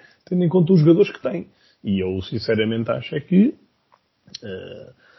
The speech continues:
se calhar alguns jogadores não foram assim muito bem contratados, não é? Eh, porque não encaixa, e, e, e vem, vem-me sempre o João Félix à cabeça, eh,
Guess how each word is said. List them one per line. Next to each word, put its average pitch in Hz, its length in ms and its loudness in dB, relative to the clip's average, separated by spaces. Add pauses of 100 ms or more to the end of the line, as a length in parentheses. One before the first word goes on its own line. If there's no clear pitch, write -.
(320)
se - 80 -20
calhar 101 200 -4
alguns 92 260 -4
jogadores 107 260 2
não 117 80 -4
foram 123 200 -6
assim 123 180 -4
muito 135 160 0
bem 143 100 2
contratados, 143 600 -2
não - 100 -10
é? - 60 -16 (180)
Eh, 120 260 -10
porque 120 240 -6
não 123 160 0
encaixa, 123 420 -2
e, 107 240 -4
e, 110 60 -12 (460)
e 113 100 -14
vem, 110 280 -2
vem-me 113 340 -4
sempre 127 340 -2
o - 20 -6
João 110 160 -6
Félix 117 360 0
à 110 80 -6
cabeça, 127 440 -6 (560)
eh, 113 600 0